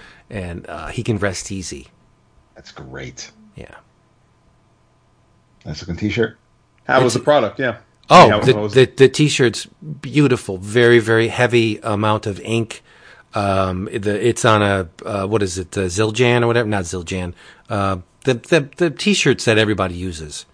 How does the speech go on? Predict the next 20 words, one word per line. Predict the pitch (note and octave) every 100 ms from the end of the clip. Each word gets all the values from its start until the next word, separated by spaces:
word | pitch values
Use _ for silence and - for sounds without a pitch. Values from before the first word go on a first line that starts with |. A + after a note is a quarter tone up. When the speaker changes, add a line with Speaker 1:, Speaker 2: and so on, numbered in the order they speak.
| _ _ _ _ _
Speaker 1:
The, | G#2+ E2 _ _ _ _ _
you | B2+
know, | F#2 A2+ -
the, | F#2 _ -
the | A2+
very, | C3 C3 A2+ - -
uh, | - E2+
thick | - C3+ - -
weave | G#2+ G#2 F#2+
T-shirts. | - F#2+ F#2 - D#2+ A2
It, | C#3
it's | G#3 -
good | C#4 -
product, | A3+ A#2 F2+
very | C#3+ D3+
good | C#3
product. | - A#2 - - - -
Plus | G#3 G3
the | C#3
dice, | A2+ F3+ A#2 - -